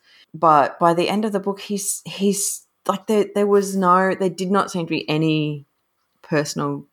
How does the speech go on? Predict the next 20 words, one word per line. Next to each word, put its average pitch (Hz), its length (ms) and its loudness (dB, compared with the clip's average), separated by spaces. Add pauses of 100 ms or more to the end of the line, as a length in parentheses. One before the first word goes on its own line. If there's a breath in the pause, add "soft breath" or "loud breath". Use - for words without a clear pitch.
growth 151 520 2
for - 120 -12
this - 240 -10
character. 185 540 2
There 147 200 -4
was 135 260 -6
no, 147 480 0 (500 loud breath)
even 214 300 4
kind 185 220 4
of 165 100 4
the 165 100 6
hint - 520 -2
of 160 120 2
a 151 120 2
realization 135 1040 0 (840)
about 160 300 4
anything 151 680 2
about 135 300 2
himself, - 500 -2
really. 165 540 2